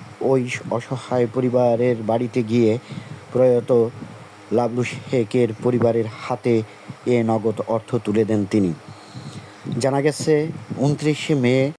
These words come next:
হৃদরোগে আক্রান্ত হয়ে মারা যান পরিবহন শ্রমিক লাবলু শেখ চুয়ান্ন। মৃত্যুকালে এক স্ত্রী, এক কন্যা ও দুই পুত্র রেখে গেছেন তিনি। লাবলু শেখ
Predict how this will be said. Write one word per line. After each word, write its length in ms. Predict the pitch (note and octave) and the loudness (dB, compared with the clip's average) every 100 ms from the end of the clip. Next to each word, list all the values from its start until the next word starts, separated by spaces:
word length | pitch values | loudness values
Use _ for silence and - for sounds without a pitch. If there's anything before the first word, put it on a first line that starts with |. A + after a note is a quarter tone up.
| - | -2
হৃদরোগে 600 | C3+ D#3+ C#3 C#3 C#3+ C#3+ | 2 4 4 4 4 2
আক্রান্ত 520 | - A#2+ C3+ C#3 C3 | 0 -4 -2 0 0
হয়ে 580 | C#3 - - C#3+ A2+ A2+ | -4 -4 -2 0 2 0
মারা 260 | C3 - D#3+ | -2 0 2
যান 380 | D3 B2+ D3 E3+ - - - - - | 2 2 0 -4 -10 -20 -20 -20 -4
পরিবহন 640 | - D#3+ D#3 D3+ - D3 D3 | 0 2 2 0 0 2 2
শ্রমিক 380 | - D3+ C#3+ C#3 D3 C#3 | 0 2 2 2 2 4
লাবলু 280 | C3+ B2+ C#3 | 4 2 0
শেখ 440 | - D3 C3 C#3+ B2+ | 0 0 0 0 0
চুয়ান্ন। 420 | D3 B2+ A2 F#2 - - - - - - - | 2 2 2 0 -2 -10 -16 -16 -16 -8 0
মৃত্যুকালে 640 | D3 D#3+ D#3 D3 D3 D#3+ F#3+ - - - - - - - - - - - - | 0 0 0 2 2 0 -2 -14 -20 -20 -20 -20 -20 -18 -18 -20 -20 -12 0
এক 180 | D3+ D3 - | 2 2 0
স্ত্রী, 480 | C#3 - - D3+ E3 G#3 - - - - | -2 -2 0 2 2 -2 -14 -16 -16 -8
এক 160 | B2 C#3+ - | -2 -2 0
কন্যা 460 | D3+ C#3+ C#3 C#3 D3+ - - | -2 2 2 0 -2 -10 0
ও 280 | C3+ C3 D#3 - - | 2 2 -2 -8 -12
দুই 300 | A#2 C#3+ D3 D3 | -2 2 2 0
পুত্র 480 | - D3 - D3 C3 C#3+ - - | 0 -2 0 2 2 -2 -12 -4
রেখে 240 | A#2+ C#3+ D3 | 0 0 0
গেছেন 300 | C3 - B2+ | 0 0 0
তিনি। 300 | C3 A2+ E2+ G2+ - - - - - | 0 0 0 -6 -16 -20 -20 -10 -2
লাবলু 260 | C3 D3+ | 0 0
শেখ 460 | D#3 - D#3+ D3+ - | -2 2 2 2 2